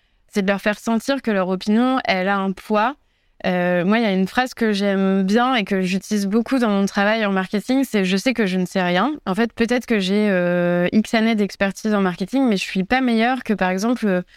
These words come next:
je sais pas, la personne du service client qui, elle, va avoir, euh, toute la journée, euh, des clients et qui va être confrontée aux problématiques. Et en fait, toute personne, tous leurs, euh, inputs peut être hyper bon à prendre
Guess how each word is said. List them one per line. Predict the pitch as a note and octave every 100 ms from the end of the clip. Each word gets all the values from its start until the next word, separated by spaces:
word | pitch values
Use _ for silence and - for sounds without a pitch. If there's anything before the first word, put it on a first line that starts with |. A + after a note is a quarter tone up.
| _ _
je | -
sais | G3
pas, | A#3 A3
la |
personne | F#3 F#3+ - A#3+
du | G#3+ G3
service | A3 A3 A3+
client | - G#3+ G#3 C4+ - _ _ _
qui, | - G#3+ -
elle, | B3 B3+
va | G#3 G3
avoir, | G#3 G#3+ G3+
euh, | F#3 F#3 F#3 F#3 - _ _ -
toute | C4+ B3
la | B3+ A#3
journée, | A3 A3+ A3+ A#3 A#3+ A#3+ -
euh, | F#3 F3+ F3+
des | F3+ G#3
clients | - A#3 A#3+ B3 B3
et | - G3
qui | - F#3+
va | G3+
être | G3 -
confrontée | G3+ - G#3 B3
aux | A3+
problématiques. | - G3+ G3 F#3+ - C#4+
Et | G#3+
en |
fait, | G3+ B3+ _
toute | - C4+
personne, | B3+ A3 A#3 B3 C#4 - -
tous | C4+
leurs, | C4 A3+ G3+
euh, | G3 F#3+ G3
inputs | G3+ B3+ -
peut | G#3+
être | G3 -
hyper | A3+ A3+ A#3
bon | G#3+ G#3+
à | F#3+
prendre | - A3 A#3